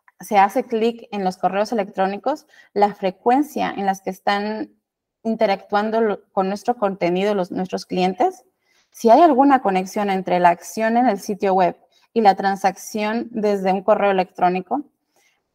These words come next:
si hay algunos patrones, si alguien compró un determinado producto, ¿cuál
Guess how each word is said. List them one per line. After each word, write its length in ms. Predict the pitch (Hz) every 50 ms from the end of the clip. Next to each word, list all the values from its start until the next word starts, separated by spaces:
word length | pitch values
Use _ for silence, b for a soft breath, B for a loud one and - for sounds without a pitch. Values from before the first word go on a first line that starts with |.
| _ _ _
si 220 | - - - 240 240
hay 100 | 285 392
algunos 340 | 403 320 247 269 247 247 -
patrones, 720 | - 202 196 - 180 180 180 190 202 269 - _ _ _ _ _ _ _ _ _
si 280 | _ - - 240 220 220
alguien 360 | 220 254 311 330 339 320 302
compró 540 | 302 - 208 202 208 190 - - 220 233 247
un 140 | 247 233 233
determinado 600 | 214 202 208 196 196 190 190 190 196 202 196 190
producto, 480 | - 185 180 175 180 _ - 202 285 - _ _ _ _ _ _ _
¿cuál 240 | _ _ - 381